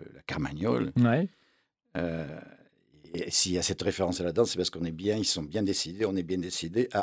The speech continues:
Speaker 1: à mener le bal à Montpellier, d'une certaine manière. Donc, il y a, après, une fois qu'on a trouvé le nom, on retrouve, on fait ces rapprochements, quoi. C'est-à-dire à secouer la ville et toutes, euh, ses institutions,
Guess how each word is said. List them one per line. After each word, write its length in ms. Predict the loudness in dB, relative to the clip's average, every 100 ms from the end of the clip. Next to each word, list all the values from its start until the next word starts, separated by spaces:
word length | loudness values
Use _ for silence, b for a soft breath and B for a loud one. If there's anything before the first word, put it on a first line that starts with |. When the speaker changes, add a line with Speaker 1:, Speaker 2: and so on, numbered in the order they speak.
| 0
Speaker 1:
à 100 | 2
mener 340 | 4 8 8
le 100 | 8
bal 460 | 10 10 10 6 -2 _
à 80 | -4
Montpellier, 480 | 0 0 -2 -2 -2
d'une 160 | -2 -6
certaine 340 | -6 -6 -4
manière. 300 | -2 -2 -6
Donc, 300 | 2 4 8
il 20 |
y 40 | 10
a, 140 | 12
après, 420 | 10 4 4 4 2 B B
une 60 | 4
fois 100 | 6
qu'on 120 | 6
a 40 |
trouvé 220 | 2 2 4
le 60 |
nom, 160 | 6 6
on 20 |
retrouve, 480 | 4 0 0 0 0
on 80 | -2
fait 160 | -2
ces 120 | -2
rapprochements, 580 | -4 -2 -4 -4 -6 -8 -8
quoi. 140 | -16 -18 b b b b b
C'est-à-dire 520 | -2 6 6 10 10 10
à 120 | 6
secouer 500 | 8 6 8 10 10
la 140 | 10
ville 560 | 8 4 4 4 4 2
et 140 | -2 -4
toutes, 340 | -4 -8 -4
euh, 140 | -2 -2
ses 200 | -6 -8
institutions, 760 | -8 -10 -16 -10 -2 0 0